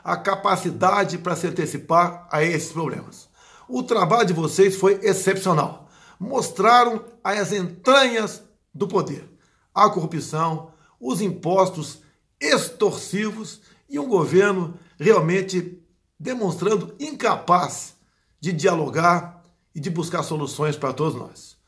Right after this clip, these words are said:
O Brasil, no momento, depois desse trabalho maravilhoso de vocês, entendo eu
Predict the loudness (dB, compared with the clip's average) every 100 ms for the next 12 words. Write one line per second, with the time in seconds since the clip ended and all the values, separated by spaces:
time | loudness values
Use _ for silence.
0 | _ _ _ -2 2 2 4 2 2 2
1 | 0 -4 -18 _ _ _ _ _ -10 -6
2 | 2 4 4 2 -2 0 2 2 2 2
3 | 2 2 2 0 -4 -10 -18 -20 _ _
4 | _ -4 -2 -2 6 6 6 2 0 -2
5 | -4